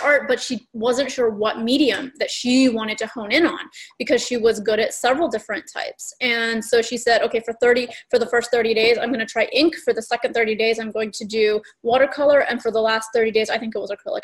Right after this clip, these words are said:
I don't remember." But anyway, she committed to a chunk of time to allow herself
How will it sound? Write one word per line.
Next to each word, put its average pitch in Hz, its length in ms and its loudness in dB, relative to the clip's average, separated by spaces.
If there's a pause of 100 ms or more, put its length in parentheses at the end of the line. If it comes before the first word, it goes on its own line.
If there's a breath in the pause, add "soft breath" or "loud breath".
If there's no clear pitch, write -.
I 208 40 -2
don't - 100 -4
remember." - 380 -10
But - 160 -2
anyway, 262 380 2
she - 260 -4
committed 247 520 2 (100)
to 254 160 2
a 233 40 6
chunk 254 300 -2
of 220 100 0
time 226 540 -4 (340 loud breath)
to - 160 0
allow 220 320 4
herself 269 500 2